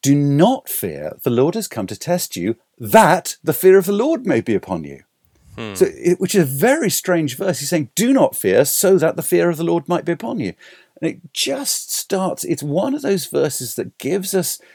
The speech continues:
Speaker 1: a, a little eye-opening moment to see the fear of the Lord is not what we might expect. It's not the same as being afraid of God. And we're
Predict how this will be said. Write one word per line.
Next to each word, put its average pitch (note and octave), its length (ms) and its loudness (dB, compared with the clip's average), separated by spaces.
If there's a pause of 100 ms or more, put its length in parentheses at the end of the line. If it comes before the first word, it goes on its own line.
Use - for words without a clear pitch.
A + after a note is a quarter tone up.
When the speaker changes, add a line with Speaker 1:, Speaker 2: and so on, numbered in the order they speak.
(520)
Speaker 1:
a, - 180 -4
a G#2 140 -4
little D#3 460 2 (520)
eye-opening E3 1040 -2
moment C#3 480 2
to A2 100 -8
see A#2 460 0 (200)
the A#2 60 -12
fear A3 380 -2
of B3+ 80 -6
the A3+ 80 -6
Lord F3 180 0
is A#2+ 120 -4
not C3 460 -2
what D#3 200 -6
we C3 80 -2
might B2 320 -4
expect. - 840 -6
It's - 140 -12
not A2 340 0
the G3+ 120 -2
same A#2+ 340 -6
as C3+ 100 -8
being G2+ 280 -6
afraid D3+ 520 -8
of A2 160 -6
God. D2 440 -10 (480)
And C3 200 0
we're C3+ 380 6